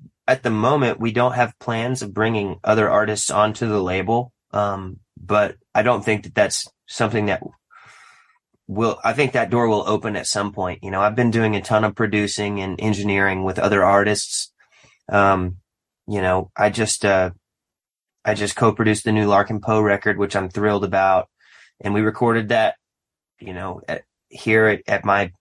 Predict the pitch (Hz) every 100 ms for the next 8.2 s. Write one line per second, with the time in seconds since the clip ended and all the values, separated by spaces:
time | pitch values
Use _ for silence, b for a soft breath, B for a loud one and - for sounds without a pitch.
0 | _ 104 107 110 - 110 104 104 101 104
1 | 104 - 110 104 107 104 101 101 98 107
2 | 98 104 104 98 - 101 101 95 101 113
3 | 110 - 104 101 92 - b b b b
4 | _ _ _ - 110 107 - - 120 120
5 | 107 - 110 107 107 104 - 101 95 -
6 | 104 98 - 107 101 107 98 98 92 104
7 | 101 104 101 104 - 98 110 110 104 104
8 | 101 98